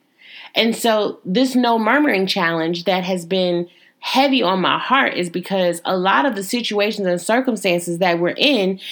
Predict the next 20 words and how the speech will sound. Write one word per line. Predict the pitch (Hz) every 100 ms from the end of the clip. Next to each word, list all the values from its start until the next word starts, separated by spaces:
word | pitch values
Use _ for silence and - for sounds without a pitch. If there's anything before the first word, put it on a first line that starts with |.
| -
is | - 240
because | 214 208 262 262 214 202
we | 185 220 254
have | 240 196 202
not | 208 240 -
yet | 185 233 226 196
decided | 196 - 208 269 233 -
to |
change | 185 - 220 254 302
the | 220
situation | 185 190 185 185 190
or | 180
the |
circumstance | 190 240 254 214 - 165 165 190 - - -
by | 208
the | 214 208
things | 220 220
that | 196 175
we | 196
speak. | 190 - 320 - -